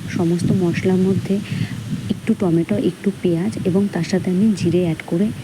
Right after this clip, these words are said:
বেটে নিয়েছি। সাথে ছিল আদা এবং রসুন। আর যেটুকু মশলা আমার বাকি ছিল, মাছ ভেজে তুলে নিয়ে সেই মাছের তেলের মধ্যেই ওই রে-, বাকি থাকা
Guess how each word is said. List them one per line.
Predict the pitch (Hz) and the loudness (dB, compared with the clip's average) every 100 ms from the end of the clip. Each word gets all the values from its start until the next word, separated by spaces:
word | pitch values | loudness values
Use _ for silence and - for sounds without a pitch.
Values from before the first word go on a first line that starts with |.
| - - | -4 -2
বেটে | 165 170 175 | 0 2 4
নিয়েছি। | 165 156 - - - - | 4 2 0 -6 -6 -6
সাথে | - 160 - 202 | -4 -2 2 0
ছিল | - 247 190 240 - - - - - 127 | 2 2 2 -2 -6 -8 -10 -8 -6 -2
আদা | 170 151 240 262 - - - | -2 2 0 0 -8 -6 -2
এবং | 185 247 240 - - - - - - | 2 2 0 -4 -8 -10 -10 -8 -2
রসুন। | 180 165 - 160 151 - - - - - | 0 0 0 -4 -4 -6 -8 -10 -10 -2
আর | 170 | -2
যেটুকু | 151 170 175 208 | 0 0 2 2
মশলা | 196 175 - 190 | 4 2 2 2
আমার | 208 - | 2 0
বাকি | - 160 - 196 | 0 -2 0 0
ছিল, | - 202 202 180 | 0 0 0 0
মাছ | 165 156 196 | 0 0 0
ভেজে | 175 175 165 | 0 0 0
তুলে | 175 175 165 | 0 0 2
নিয়ে | 175 208 208 220 | 4 4 2 -2
সেই | - 175 | 0 2
মাছের | 170 156 - 170 | 2 0 -2 -2
তেলের | 180 160 165 | 0 2 2
মধ্যেই | 196 196 190 214 - - - - | 2 0 0 -2 -4 -10 -8 0
ওই | 175 | 2
রে-, | 170 170 - - 160 - | 2 0 -2 -4 -4 -2
বাকি | 190 160 - | -2 -2 0
থাকা | 160 196 208 | 0 0 0